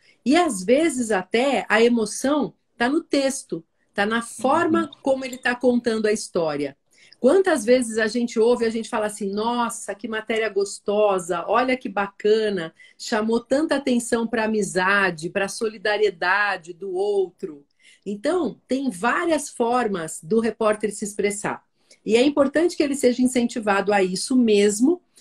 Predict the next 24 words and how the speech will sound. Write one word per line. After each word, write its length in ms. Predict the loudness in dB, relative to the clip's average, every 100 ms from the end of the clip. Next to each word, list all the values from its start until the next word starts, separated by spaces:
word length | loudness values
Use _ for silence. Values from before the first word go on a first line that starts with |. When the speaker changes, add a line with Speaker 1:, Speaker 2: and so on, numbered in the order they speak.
| -20 -20 _
Speaker 1:
é, 200 | 4 4
de 140 | 4 0
maneira 360 | 0 0 0
genuína, 680 | -2 -2 -2 -2 -2 -4 -6 _
pra 260 | -2 0 -2
complementar 1000 | 0 -2 2 0 2 0 2 4 4 2 -4
a 80 | -2
mensagem 460 | -2 -2 -4 -4
que 100 | -6
ele 80 | -6
tá 120 | -6
passando. 440 | -8 -10 -8 -10 -12 _ _ _ _ _ _ _ _ _ _ -6
Speaker 2:
Perfeito, 480 | -2 0 0 -2 0
Leni. 320 | 2 2 0 -6 -20 -20 -6 2
Tem 160 | 2
outra 200 | 2 0
pergunta. 840 | 0 0 2 0 0 -2 0 0 -2
Isso 200 | -8 -8
aqui, 180 | -12 -8
essa 220 | -6 -6
pergunta 420 | -4 -4 -4 -8 -6
foi 100 | -6
um 80 |
repórter, 720 | -6 -8 0 2 2 -2 -8